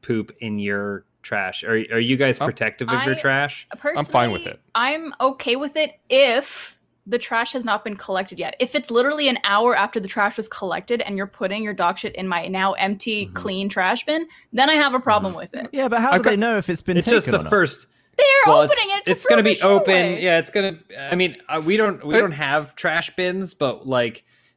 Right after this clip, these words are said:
Speaker 1: like when, when I walk Benson or whatever, like, uh, there's a bunch of houses that do, and generally when the trash has come, it's an open bin 'cause the machine lifts it up and then
Speaker 2: <clears throat>
Speaker 1: slams it down, and it's just, like, an open, empty bin. But that's the only time that you can do, like, the fadeaway jumper with it.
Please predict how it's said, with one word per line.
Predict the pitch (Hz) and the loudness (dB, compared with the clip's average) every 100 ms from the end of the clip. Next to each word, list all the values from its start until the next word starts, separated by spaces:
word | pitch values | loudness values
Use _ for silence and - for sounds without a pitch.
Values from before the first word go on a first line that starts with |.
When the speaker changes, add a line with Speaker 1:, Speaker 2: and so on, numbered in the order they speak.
| _ | _
Speaker 1:
like | 127 127 123 | -2 -2 0
when, | 131 127 107 123 | 0 -2 -4 -6
when | 127 | -4
I | 127 127 | -2 0
walk | 127 123 - | 0 -2 -2
Benson | 120 123 - 113 | -4 -2 -6 -6
or | 110 | -4
whatever, | 107 110 107 110 104 | -4 -4 -4 -4 -4
like, | 104 101 | -4 -6
uh, | 113 - | -8 -8
there's | 113 113 113 | -6 -6 -6
a | |
bunch | 101 110 104 | -6 -6 -6
of | 104 | -8
houses | 117 107 104 98 | -4 -2 -4 -8
that | 104 95 | -8 -4
do, | 131 135 117 107 | 2 4 4 2
and | 107 | 2
generally | 131 139 139 123 117 | 2 2 2 2 0
when | 113 110 | 0 -2
the | |
trash | 107 120 120 117 | -4 -2 -2 -4
has | 113 - | -8 -6
come, | 123 110 | -4 -2
it's | 101 - | -4 -8
an | 117 113 | -8 -2
open | 131 139 143 123 | 0 2 0 0
bin | 107 117 110 110 110 _ _ _ | 0 0 0 -4 -10 _ _ _
'cause | 135 110 | -6 -2
the | |
machine | 123 117 156 143 | 0 0 0 2
lifts | 123 131 - | 2 2 0
it | 127 | 2
up | 123 120 | 2 2
and | 127 | -2
then | 117 | -2
Speaker 2:
<clears throat> | - - | -4 -6
Speaker 1:
slams | 131 127 127 120 | -4 -2 0 -2
it | 107 | -2
down, | 123 120 113 | -2 0 -2
and | 107 | -4
it's | 107 - | -8 -8
just, | 110 - | -8 -8
like, | 107 110 | -10 -10
an | - | -10
open, | 110 110 104 | -10 -8 -10
empty | 101 101 104 - | -12 -14 -16 -10
bin. | 117 104 95 _ _ | -8 -8 -12 _ _
But | 120 | 0
that's | 156 - | 0 2
the | 190 | 2
only | 175 139 | 4 2
time | 147 131 | 2 2
that | 123 | 0
you | 120 | -2
can | 123 113 | -6 -4
do, | 123 123 | -2 0
like, | 113 110 | 0 -2
the | - | -6
fadeaway | - 120 113 107 98 | -4 -2 0 -2 -4
jumper | 92 110 110 101 82 | -4 -2 -2 -8 -12
with | 60 - | -16 -16
it. | 82 | -18